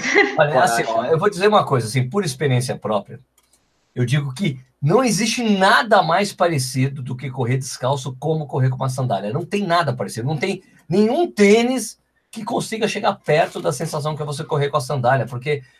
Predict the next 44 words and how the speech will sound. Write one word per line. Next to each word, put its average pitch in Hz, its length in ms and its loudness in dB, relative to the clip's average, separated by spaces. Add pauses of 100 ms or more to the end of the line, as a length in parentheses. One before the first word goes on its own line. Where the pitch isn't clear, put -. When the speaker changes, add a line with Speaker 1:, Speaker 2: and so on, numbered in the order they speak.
(160)
Speaker 2:
como 196 200 -2
você, - 260 0
é 135 140 0
só 143 160 -2
um, 139 320 -4 (520)
é 131 80 -2
um, 131 200 4
é 127 120 -4
um, 135 240 -2
é 131 80 2
um, 127 160 0 (240)
é - 40 -12
uma 143 160 2
tira 160 460 -2
que 131 140 -6
passa 135 240 0
por 135 80 -8
cima 139 200 -4
do 120 140 -4
pé 170 340 0
e - 40 -8
você 127 240 -2
corre, 147 280 2
você - 160 -2
tá - 100 -4
sentindo 143 360 -4
o 131 60 0
vento 135 420 -2
no, 107 220 -8
no, 98 280 -10 (440)
no 120 80 -6
pé. 175 200 2
Isso, 190 320 -4 (220)
respirabilidade 170 1160 4
é 131 40 2
você 156 200 0
não 208 100 4
ter - 220 2
nada 160 300 4
em 123 40 0
cima 123 220 -6
do 107 120 -10
pé, 107 180 -8
mano. - 220 -20